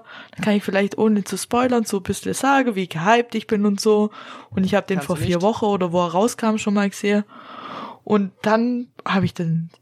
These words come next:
Speaker 1: Trailer geguckt, hab so weiterklickt bei YouTube, dann kam so ein Behind-the-Scenes-Video von Staffel
Speaker 2: Oh
Speaker 1: vier.
Speaker 2: nein.
Speaker 1: Dann hab ich so weiterklickt, dann kamen so
Speaker 2: <laughs>
Speaker 1: Interviews schon mal zu Staffel vier.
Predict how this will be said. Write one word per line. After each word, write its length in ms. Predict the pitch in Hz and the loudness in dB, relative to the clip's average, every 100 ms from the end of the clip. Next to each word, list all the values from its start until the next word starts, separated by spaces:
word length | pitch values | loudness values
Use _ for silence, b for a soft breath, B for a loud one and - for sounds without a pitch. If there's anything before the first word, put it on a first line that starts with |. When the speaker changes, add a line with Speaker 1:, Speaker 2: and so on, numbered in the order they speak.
| _ | _
Speaker 1:
Trailer 340 | - 262 294 302 | -2 0 2 0
geguckt, 380 | 294 285 - | 0 -2 -2
hab 120 | 185 - | -6 -4
so 220 | 170 175 | -2 2
weiterklickt 640 | 196 240 254 240 247 247 | 4 4 0 -2 -4 -2
bei 120 | - 226 | -2 0
YouTube, 580 | 233 240 - 233 - | 2 0 0 0 0
dann 160 | - 180 | -2 -2
kam 220 | - 170 | -2 -4
so 120 | - | -2
ein 140 | 170 180 | -4 -2
Behind-the-Scenes-Video 1400 | 185 170 196 196 170 - 330 339 - 311 302 302 302 | 0 0 0 -2 -6 -4 -4 -4 0 2 2 2 2
von 200 | 294 269 254 | 0 -2 -2
Staffel 400 | - 269 269 262 | 0 0 0 -2
Speaker 2:
Oh 60 | 160 | 0
Speaker 1:
vier. 140 | 262 | 2
Speaker 2:
nein. 260 | 127 123 127 B B _ | 0 -2 -8 B B _
Speaker 1:
Dann 100 | 202 | 0
hab 60 | 196 | 0
ich 80 | - | 0
so 160 | 233 | 0
weiterklickt, 720 | 285 320 330 320 311 294 277 214 | 2 4 4 2 0 -2 -2 -2
dann 100 | 190 | 0
kamen 240 | 202 202 | 0 0
so 160 | 226 226 | 2 0
Speaker 2:
<laughs> 120 | 220 | 2
Speaker 1:
Interviews 720 | 220 165 320 302 311 320 320 | 0 2 0 4 4 4 2
schon 220 | 330 302 302 | 0 0 2
mal 200 | 294 285 | 0 0
zu 120 | 277 | -2
Staffel 340 | 285 277 277 | 0 0 -2
vier. 280 | 269 262 | 2 2